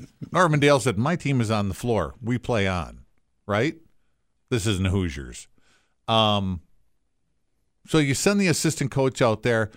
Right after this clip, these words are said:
Shouldn't the head coach have said after she scored, like, her third or fourth basket in a row,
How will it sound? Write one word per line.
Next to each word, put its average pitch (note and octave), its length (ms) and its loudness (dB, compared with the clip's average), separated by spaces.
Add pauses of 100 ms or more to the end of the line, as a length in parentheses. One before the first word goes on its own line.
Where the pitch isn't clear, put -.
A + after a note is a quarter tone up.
(420)
Shouldn't C4 280 -2
the D4 60 4
head E3+ 240 0
coach E3+ 300 2
have C3+ 140 0
said C#3+ 220 2
after C3+ 260 2
she - 160 0
scored, B2 520 0
like, A2+ 180 0
her G#2+ 120 -2
third C3+ 340 0
or B2+ 100 0
fourth B2+ 400 -2
basket A2+ 440 0
in A#2+ 60 -4
a A#2+ 60 0
row, A#2+ 200 2